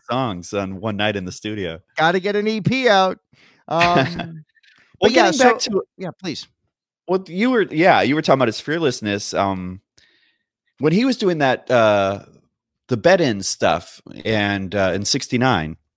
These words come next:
Speaker 1: So he's on, on a, sitting on a bed with Yoko and just taking interviews of people. And he brings in, it's in Imagine. They do a whole thing. And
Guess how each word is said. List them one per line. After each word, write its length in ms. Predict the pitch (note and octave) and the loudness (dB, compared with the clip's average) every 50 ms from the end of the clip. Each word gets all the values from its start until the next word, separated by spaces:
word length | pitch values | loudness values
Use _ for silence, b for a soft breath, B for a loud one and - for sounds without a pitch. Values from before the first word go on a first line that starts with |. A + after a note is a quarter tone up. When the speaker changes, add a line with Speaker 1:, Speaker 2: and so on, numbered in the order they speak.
| _ _ b b b b b b | _ _ b b b b b b
Speaker 1:
So 120 | - - | -4 -2
he's 140 | A2+ A2 B2 | -2 0 0
on, 120 | B2+ B2 - | -2 0 2
on 100 | C3 C#3 | 2 2
a, 40 | C3 | 2
sitting 260 | - - - D#3 - | 2 2 0 2 2
on 100 | C3 B2 | 2 2
a 40 | A2+ | 2
bed 300 | G2+ - A#2 G#2+ G2 F2+ | 2 4 4 4 4 2
with 160 | F2+ F#2+ - | 0 -4 -2
Yoko 580 | - A2 G#2+ G#2 G2+ - G2+ F#2 F2+ F2+ F2 F2 | 2 2 2 2 2 2 0 0 2 0 0 -2
and 80 | E2+ E2 | -6 -8
just 300 | F#2 F#2 - - _ - | -8 -8 -8 -10 _ -6
taking 380 | - A#2 G#2+ - G2 G2 F#2 F#2 | -4 -4 -2 -2 -4 -4 -2 -2
interviews 520 | F#2+ F#2 F#2 E2 F2 E2+ E2+ F2 E2 - | -2 -2 -2 -4 -4 -4 -4 -4 -6 -8
of 60 | - | -10
people. 400 | - F#2+ - - E2+ E2+ E2+ - B B B B B | -10 -10 -8 -6 -6 -6 -8 -10 B B B B B
And 100 | A#2+ C3 | 2 2
he 60 | C3+ | 2
brings 300 | C3 D#3+ F3 F#3+ F3 G3 | 2 2 0 2 2 0
in, 120 | F3 D3+ | 2 2
it's 160 | D3 C3+ - | 2 2 2
in 120 | G3+ F#3 E3+ | 2 2 2
Imagine. 580 | D3 D3 D#3+ E3+ E3+ E3+ C#3+ A#2+ G2 E2 E2 | 2 2 2 2 2 2 2 0 0 0 0
They 100 | F2+ G2 | 0 0
do 200 | G2 A#2+ B2 A#2+ | 0 2 2 2
a 40 | A2 | 2
whole 200 | A#2 C3 B2+ B2 | 2 2 0 0
thing. 360 | - - C3+ A#2+ G#2+ F2+ F2 | -2 -2 -2 0 0 0 -2
And 160 | F2+ F#2 G2+ | -4 -6 -8